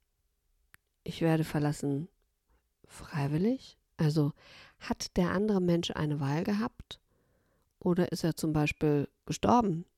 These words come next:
Oder bin ich noch jung und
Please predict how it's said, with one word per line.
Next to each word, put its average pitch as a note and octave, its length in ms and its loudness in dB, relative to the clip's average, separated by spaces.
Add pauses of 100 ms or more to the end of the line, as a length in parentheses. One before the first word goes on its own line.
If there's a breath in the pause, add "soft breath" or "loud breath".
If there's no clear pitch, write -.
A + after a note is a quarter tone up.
(240)
Oder D#3+ 460 2 (840 soft breath)
bin F3+ 180 6
ich E3 240 0
noch E3 180 4
jung A3 340 6
und F3 380 0